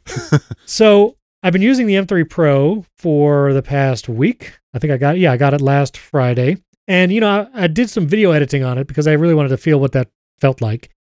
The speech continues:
Speaker 2: And honestly, it's great. You know, I'm doing four K video. I'm not doing, like, multiple streams of four K. I do have some multicam clips, both four K. I'm not doing eight K video or anything crazy.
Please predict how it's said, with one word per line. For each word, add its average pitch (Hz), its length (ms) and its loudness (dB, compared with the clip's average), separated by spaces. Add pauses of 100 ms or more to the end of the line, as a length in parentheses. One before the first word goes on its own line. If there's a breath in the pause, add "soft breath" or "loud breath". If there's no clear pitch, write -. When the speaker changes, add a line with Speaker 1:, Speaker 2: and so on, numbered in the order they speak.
Speaker 2:
And 202 100 4
honestly, 196 540 4 (260)
it's 156 160 0
great. 123 420 0 (120)
You 185 120 -2
know, 147 100 2
I'm 147 80 0
doing 202 180 2
four 180 220 -2
K 170 180 -2
video. 139 320 2
I'm 139 80 -2
not 175 140 0
doing, 165 160 0
like, 135 160 -2
multiple 139 360 -4
streams 139 680 -2
of 180 180 -6
four 135 220 -2
K. 139 160 0
I - 20 2
do 240 120 4
have 262 120 2
some 175 160 0
multicam 147 560 0
clips, - 420 -4 (220)
both 135 180 0
four 135 220 -2
K. 127 380 0 (360 soft breath)
I'm 151 60 -6
not 160 140 2
doing 170 160 2
eight 151 180 2
K 156 140 0
video 139 340 2
or 135 80 0
anything 135 260 -4
crazy. 123 520 -2